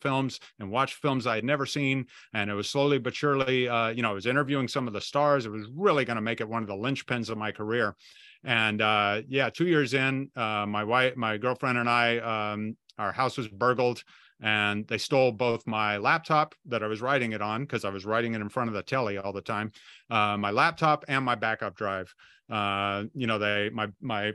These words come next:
flash drive I was backing up to, I had that in my satchel, and guess what they grabbed as a loot bag when they were raiding our house? That satchel. So the laptop went into the satchel with the flash drive, and out the door. Just come,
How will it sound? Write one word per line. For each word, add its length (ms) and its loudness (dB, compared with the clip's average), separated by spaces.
flash 280 2
drive 260 4
I 60 0
was 120 -8
backing 400 -2
up 180 0
to, 220 0
I 80 -4
had 180 0
that 160 2
in 60 0
my 120 -2
satchel, 640 0
and 160 -2
guess 180 2
what 140 0
they 100 0
grabbed 360 2
as 120 -2
a 220 0
loot 300 2
bag 420 0
when 160 0
they 180 0
were 120 2
raiding 300 2
our 160 0
house? 440 -2
That 240 0
satchel. 680 0
So 300 -2
the 260 -4
laptop 560 2
went 180 0
into 240 -2
the 140 -6
satchel 500 -2
with 200 -2
the 360 0
flash 280 -2
drive, 340 0
and 240 -8
out 180 -2
the 100 -4
door. 260 -4
Just 180 -10
come, 360 -2